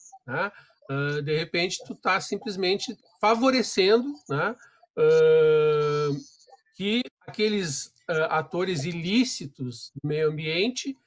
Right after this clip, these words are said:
se, né, se alvorocem. "Opa, olha aí, ó, temos respaldo federal", ou pelo menos as indicações que vêm de lá vêm nesse sentido, né? Isso é uma questão muito preocupante, porque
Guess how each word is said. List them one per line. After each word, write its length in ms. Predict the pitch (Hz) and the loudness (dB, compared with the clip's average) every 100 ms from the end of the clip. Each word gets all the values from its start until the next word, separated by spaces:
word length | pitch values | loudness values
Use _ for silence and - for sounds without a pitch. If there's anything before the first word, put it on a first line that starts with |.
| _ _ _ _ - | _ _ _ _ -10
se, 880 | - 190 214 254 285 302 311 330 320 | -6 -2 -2 0 -2 -4 -8 -8 -2
né, 280 | 156 220 202 | 2 2 2
se 140 | - | 2
alvorocem. 640 | 160 185 208 202 262 - 226 | 2 4 6 6 4 0 0
"Opa, 400 | 226 - - - - | 2 2 -2 -4 -8
olha 180 | 143 | -4
aí, 140 | 156 196 | 0 0
ó, 200 | 196 101 - _ - | 0 -4 -10 _ -4
temos 220 | 156 190 180 | -2 0 -2
respaldo 520 | 180 - 165 175 170 | -4 2 2 2 0
federal", 640 | 202 196 214 175 175 233 | -2 2 4 4 4 2
ou 260 | 196 170 202 | 2 2 2
pelo 240 | 196 160 | 2 0
menos 280 | 151 175 175 | 0 -2 0
as 140 | 165 147 | 0 0
indicações 680 | 156 147 151 - 156 180 | -4 -6 -6 -4 -2 -4
que 100 | - | -4
vêm 200 | 143 156 | -4 -4
de 120 | 139 147 | -4 -4
lá 360 | 131 143 175 - _ - - | -2 0 0 -4 _ -16 -4
vêm 160 | 175 | 0
nesse 220 | 185 185 - | 0 -2 -4
sentido, 460 | 226 - 214 208 135 _ _ | -6 -2 -2 -2 -6 _ _
né? 200 | 120 151 - _ - - - | -16 -14 -16 _ -20 -20 -12
Isso 180 | 135 - | -8 -4
é 20 | |
uma 140 | 156 175 | -2 -2
questão 340 | 190 - 185 | -4 -2 -4
muito 460 | 190 190 220 269 240 | -4 -4 -2 -2 -2
preocupante, 800 | 170 151 143 - 165 226 - - _ _ _ _ _ - - _ | -4 -4 -6 0 2 0 -4 -14 _ _ _ _ _ -20 -20 _
porque 880 | 156 156 - 175 175 175 175 170 | -14 -14 -8 -6 -4 -4 -4 -6